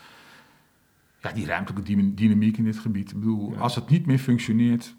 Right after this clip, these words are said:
Speaker 1: dan mag het weg.
Speaker 2: Toch heb je, om, een, een, he-, dat,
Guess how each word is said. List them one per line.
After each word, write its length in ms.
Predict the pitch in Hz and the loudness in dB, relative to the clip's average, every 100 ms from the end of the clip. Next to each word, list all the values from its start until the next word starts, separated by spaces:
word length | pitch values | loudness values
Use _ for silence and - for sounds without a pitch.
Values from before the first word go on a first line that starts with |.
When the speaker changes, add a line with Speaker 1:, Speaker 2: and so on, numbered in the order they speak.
| _ _ _ - | _ _ _ -8
Speaker 1:
dan 180 | 107 | -4
mag 140 | 98 98 | -4 -4
het 120 | - | -12
weg. 380 | - - - - _ - - _ _ _ - - - - - - - - - - | -16 -18 -20 -20 _ -20 -20 _ _ _ -20 -20 -20 -20 -20 -20 -20 -20 -20 0
Speaker 2:
Toch 180 | 151 - | 0 2
heb 140 | 151 | 2
je, 180 | 139 - - - - - - - _ _ _ - - _ - | 2 0 -6 -20 -20 -20 -20 -20 _ _ _ -20 -20 _ -6
om, 140 | 135 | -2
een, 180 | 123 120 | -2 -2
een, 180 | 113 101 95 | -6 -10 -8
he-, 320 | 104 131 104 | -6 -4 -6
dat, 240 | 101 113 | -6 -6